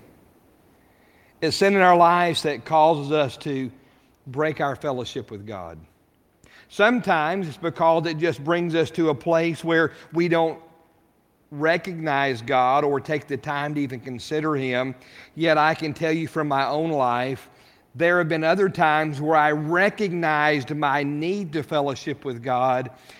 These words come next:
yet sin had me so ashamed that I was embarrassed and afraid to approach Him. Have you ever felt that way? Has sin ever made you felt so unworthy that you were ashamed to approach God?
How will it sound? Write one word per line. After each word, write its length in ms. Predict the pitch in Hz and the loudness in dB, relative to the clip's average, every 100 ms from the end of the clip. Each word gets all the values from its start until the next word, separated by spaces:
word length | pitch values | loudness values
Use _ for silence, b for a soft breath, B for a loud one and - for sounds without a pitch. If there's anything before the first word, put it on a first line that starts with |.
| B | B
yet 320 | 147 175 143 | 0 0 0
sin 560 | - 180 185 175 160 156 | -6 -6 -4 -2 -4 -6
had 260 | 131 156 147 | -6 -4 -4
me 140 | 151 | -6
so 300 | - 160 135 | -6 -4 -4
ashamed 720 | 117 - 156 131 113 117 107 - b b b b b - | -6 -6 -6 -6 -8 -10 -12 -16 b b b b b -20
that 200 | 120 120 | -10 -2
I 120 | 143 | -2
was 260 | 139 131 123 - | -2 -4 -8 -12
embarrassed 600 | 131 120 123 139 135 113 127 | -12 -10 -4 0 0 -2 -8
and 80 | |
afraid 420 | 110 - 131 120 113 | -10 -6 -4 -2 -2
to 100 | 113 | -4
approach 480 | 98 127 120 87 - | -6 -6 -6 -8 -12
Him. 340 | 101 95 85 _ _ _ _ _ _ _ b b b _ | -12 -14 -16 _ _ _ _ _ _ _ b b b _
Have 120 | 101 | -12
you 100 | 110 | -6
ever 160 | 123 120 | -4 -4
felt 240 | 127 117 | -4 -4
that 200 | 123 120 | -4 -6
way? 380 | 107 123 123 120 - _ _ _ _ _ _ b b b b b b _ _ - | -6 -6 -6 -8 -14 _ _ _ _ _ _ b b b b b b _ _ -8
Has 180 | 151 - | -6 0
sin 200 | 202 202 | 2 4
ever 200 | 170 170 | 2 2
made 260 | 165 170 | 2 0
you 160 | 151 165 | 0 -4
felt 400 | - 160 156 - | 0 0 0 -4
so 240 | 165 160 | -2 0
unworthy 600 | 151 139 139 147 147 151 | 0 -2 -2 0 0 -2
that 220 | 135 - | -4 -4
you 80 | 147 | -6
were 220 | 131 127 - B B B | -4 -6 -8 B B B
ashamed 480 | 110 - 147 147 143 | -14 -6 -4 -4 -4
to 60 | 127 | -6
approach 420 | - 139 135 - | -4 -6 -6 -6
God? 400 | 127 123 131 | -4 -4 -6